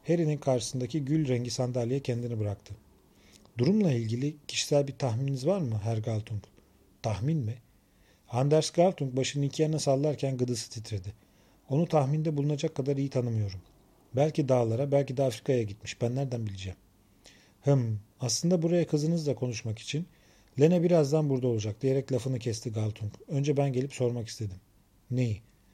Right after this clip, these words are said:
"Dediğim gibi bir gelişme var mı diye merak ettim. Bir de onun güvenilir bir adam olup ol-, olmadığına inandığı, inanıp inanmadığınızı." Harry Tony'nin adama dönüştüğünü ve ilk izlenimde haklı olduğunu fark etti. Kayınpeder kızının seçimine çok da bayılmıyordu.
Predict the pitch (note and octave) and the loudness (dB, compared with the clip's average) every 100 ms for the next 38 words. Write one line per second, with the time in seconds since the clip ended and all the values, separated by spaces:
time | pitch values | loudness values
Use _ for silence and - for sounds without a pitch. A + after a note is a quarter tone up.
0 | _ _ - B2+ D#3+ F#3+ B2+ A2+ B2+ C#3 | _ _ 0 2 4 0 0 -4 0 0
1 | C#3 D3+ D3+ D3 C3 C3+ C3+ B2 A#2+ A2+ | 2 0 2 0 0 0 0 0 -2 -6
2 | A2 - G#2+ - _ B2 D#3+ D3 D3 D#3 | -10 -8 -12 -14 _ 2 2 2 0 0
3 | C#3 B2+ C#3 D3+ D3 C#3+ C3 C3+ C3+ C#3+ | 0 2 2 2 0 2 2 0 0 -2
4 | D3 - E4 C3 C3 - D#3 C#3+ C#3+ A2+ | -4 -12 -2 0 0 -2 0 2 0 0
5 | B2 D#3 C3 B2+ A#2+ C3 - C3+ C3 D3 | -2 0 0 -2 0 -2 -2 -2 -2 -2
6 | B2+ B2 A#2 A2 G#2 G2+ G2 - - - | -4 -2 -2 -4 -4 -4 -8 -14 -20 -20
7 | _ - _ - _ _ - - - - | _ -20 _ -20 _ _ -20 -20 -20 -20
8 | - F3 F3+ - C#3 D#3 E3+ C3 C#3+ D3+ | 2 4 4 2 2 2 0 0 0 0
9 | C3+ A#2 A2+ A#2 A2+ D3 - C#3 C#3+ D#3+ | -2 -4 -4 -4 -2 -2 -2 2 2 0
10 | D#3 C3 A#2+ A#2+ B2+ C3+ B2+ C3+ A#2 B2 | -2 0 2 0 2 0 2 0 0 0
11 | C3 B2 A2 A2 - G2+ - - - - | 0 0 0 -4 -6 -10 -10 -20 -20 -20
12 | - - - C#3 F#3 E3+ A#2 A#2+ - A#2+ | -20 -6 6 6 6 4 2 0 0 0
13 | D3 D3+ B2+ B2 C3 C#3+ C#3+ - C#3 C3 | -2 0 -2 0 -2 0 -2 0 4 4
14 | B2 A#2+ G#2+ G2 F2+ | 4 2 0 -2 -8